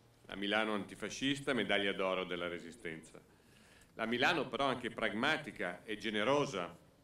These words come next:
che si rimbocca le maniche e che offre accoglienza a chi sfugge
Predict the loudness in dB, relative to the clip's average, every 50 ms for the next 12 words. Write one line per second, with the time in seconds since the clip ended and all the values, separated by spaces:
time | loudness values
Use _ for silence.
0 | -20 _ _ -12 -10 -6 -2 -2 0 0 2 2 2 2 2 2 2 2 2 2
1 | 2 2 2 2 0 -2 -4 -8 -10 -10 -12 -18 -20 -20 -20 -20 -20 -8 -6 -6
2 | -4 0 2 2 2 2 2 0 0 -2 0 0 0 0 2 4 4 4 4 2
3 | 0 0 0 0 0 -2 -4 -6 -8 -12 -12 -12 -10 -6 -4 -4 -4 -2 0 0
4 | 2 2 2 -2 -4